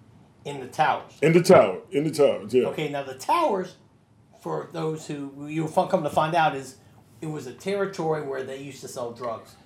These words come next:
Speaker 1: There's a pit, which is a, a area that's
Speaker 2: A
Speaker 1: like
Speaker 2: cour-, oh, a courtyard.
Speaker 1: It's like a
Speaker 2: Co-,
Speaker 1: court-,
Speaker 2: courtyard between the,
Speaker 1: courtyard
Speaker 2: yeah.
Speaker 1: of apartments,
Speaker 2: Mm-hmm.
Speaker 1: of, like, one-level apartments, and then there's towers, which are these high-rises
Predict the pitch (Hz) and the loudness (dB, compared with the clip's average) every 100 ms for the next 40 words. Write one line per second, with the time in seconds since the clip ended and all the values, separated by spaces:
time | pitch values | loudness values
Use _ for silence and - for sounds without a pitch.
0 | - 131 120 104 - 175 208 202 - _ | -14 -10 -10 -10 -10 -6 -6 -8 -18 _
1 | _ _ 135 135 135 131 123 120 - - | _ _ -12 -12 -10 -10 -10 -12 -18 -20
2 | 110 117 113 110 - _ 117 110 110 - | -14 -12 -12 -16 -20 _ -12 -12 -14 -12
3 | 147 156 156 151 143 131 127 123 139 - | -6 -4 -4 -4 -6 -8 -10 -6 -2 0
4 | - 214 - - 190 160 135 95 160 160 | 6 6 6 6 6 8 4 4 -2 -8
5 | - - 214 214 208 156 143 208 190 156 | -10 -4 2 8 8 8 6 6 4 2
6 | 135 180 147 127 - 160 - 175 139 139 | 2 4 4 4 0 -4 -6 -6 -6 -14
7 | 160 - _ - 139 131 135 123 147 123 | -20 -20 _ -10 -8 -6 -6 -8 -12 -10
8 | 151 160 160 151 147 147 147 143 139 - | -8 -6 -6 -6 -6 -8 -10 -14 -10 -4
9 | 139 120 117 123 - - _ - - - | -4 -4 -12 -14 -18 -20 _ -20 -20 -12
10 | 135 147 156 156 147 143 - - 165 151 | -10 -6 -4 -4 -4 -6 -8 -2 2 4
11 | 139 135 135 139 - 127 120 117 160 147 | 2 -4 -8 -10 -8 -8 -10 -10 0 2
12 | 143 135 131 120 120 117 | 4 2 2 0 -6 -12